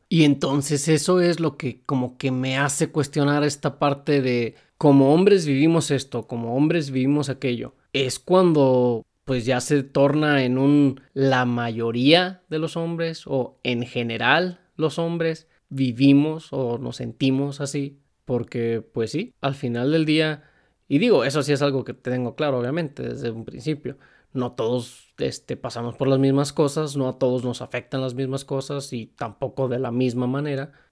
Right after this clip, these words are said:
pero sí es como de comenzar a entender que por eso es que hay personas que se puedan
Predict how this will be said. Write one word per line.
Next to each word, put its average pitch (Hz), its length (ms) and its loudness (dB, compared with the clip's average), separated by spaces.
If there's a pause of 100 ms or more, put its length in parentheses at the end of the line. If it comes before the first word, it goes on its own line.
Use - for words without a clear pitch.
(160)
pero 135 240 2
sí 147 260 2
es 151 200 2
como 139 340 0
de 123 460 -2 (180)
comenzar 147 560 2
a 165 80 4
entender 156 600 0 (420)
que 139 180 4
por 139 380 0
eso 156 400 2
es 160 400 -2 (100)
que 147 140 0
hay 135 140 2
personas 143 560 0
que 120 440 -6 (420)
se - 440 -4 (220)
puedan 139 680 2